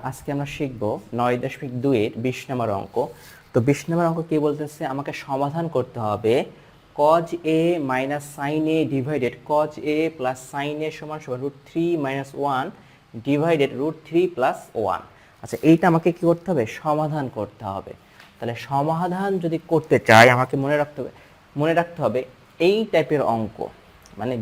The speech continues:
বিশ নাম্বার টাইপের অঙ্ক যদি এরকম থাকে, যে ধরেন cos ডি-, মাইনাস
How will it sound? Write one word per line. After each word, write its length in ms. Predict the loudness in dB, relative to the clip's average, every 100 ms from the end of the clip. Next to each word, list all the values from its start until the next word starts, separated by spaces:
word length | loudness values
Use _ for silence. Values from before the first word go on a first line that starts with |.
| 2
বিশ 240 | 4 4 0 -12 -8
নাম্বার 300 | -4 -2 -2 0 0
টাইপের 320 | 2 0 0 0
অঙ্ক 300 | 0 -2 -4 0 0 0
যদি 140 | 2 0
এরকম 200 | 0 -6 -2
থাকে, 360 | -2 0 2 4 4 2 -12 -20 -20 -6 -4
যে 80 | 0
ধরেন 220 | 0 0 -2 0
cos 500 | 4 6 6 4 0 -6 -20 -4
ডি-, 200 | -2 -2 -2
মাইনাস 340 | 0 0 0